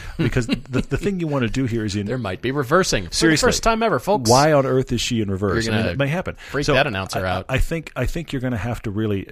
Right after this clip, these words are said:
Speaker 2: take a serious look about, does this make any sense? I, there's a part of me that, that loves the run what you brung aspect and says, "Do it."
Speaker 1: Mm-hmm.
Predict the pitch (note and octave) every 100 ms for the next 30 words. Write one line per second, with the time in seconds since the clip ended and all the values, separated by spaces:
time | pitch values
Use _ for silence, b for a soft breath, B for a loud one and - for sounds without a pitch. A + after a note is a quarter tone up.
0 | - A#2+ - - G#2+ F#2+ - G2+ - E2+
1 | D#2 - - A2 - G#2+ G#2 G2 G2 F#2
2 | F2+ D#2+ F2+ - - C3+ - - - -
3 | - - - A#2 A#2+ A#2 - E3 F3 C#3+
4 | - - G#2+ G2 G2+ G#2 A#2 A#2 A2 G2
5 | G#2 G#2+ G2 F#2 F#2+ F#2+ F#2 F#2+ - F#2+
6 | - b - F2+ - F2+ D2+ D#2 - F#2+
7 | E2+ D2 - - - G#2 G2 F#2 F2+